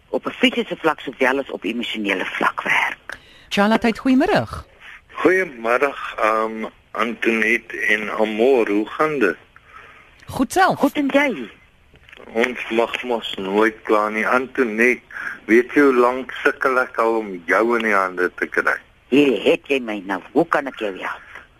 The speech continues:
Speaker 3: Antoinette, ek het in 'n stuk, ehm, yster 'n devilsvolk gaan sit, né? En hy het binne, nie, nie daar by die anus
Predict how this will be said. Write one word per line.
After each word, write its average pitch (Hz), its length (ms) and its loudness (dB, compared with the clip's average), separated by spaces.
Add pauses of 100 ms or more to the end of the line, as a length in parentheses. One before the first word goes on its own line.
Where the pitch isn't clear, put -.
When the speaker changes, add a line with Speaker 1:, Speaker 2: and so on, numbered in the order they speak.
Speaker 3:
Antoinette, 147 920 -2 (140)
ek 156 240 2
het - 260 -2 (100)
in 170 140 2
'n 180 140 2 (180)
stuk, - 240 0 (320)
ehm, 117 500 2 (200)
yster 147 480 0 (120)
'n 117 120 -2
devilsvolk 139 1000 2
gaan 120 400 0 (160)
sit, 107 200 2 (180)
né? 101 320 0 (440)
En 143 400 4
hy - 280 0
het - 180 -8 (240)
binne, 185 500 -2 (280)
nie, 190 320 0 (280)
nie 160 220 2
daar 143 300 2
by 147 100 0
die 139 160 0
anus 139 480 2